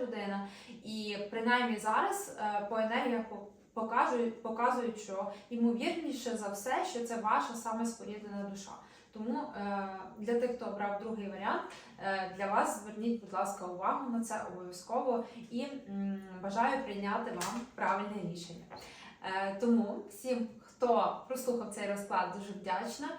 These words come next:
Ставте лайки, ставте свої відгуки, не забувайте про підписку на мій канал. І всім бажаю гарного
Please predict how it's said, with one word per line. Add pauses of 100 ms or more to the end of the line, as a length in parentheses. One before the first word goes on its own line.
(220)
Ставте
лайки,
ставте
свої
відгуки,
не
забувайте
про
підписку
на
мій
канал. (360)
І
всім
бажаю
гарного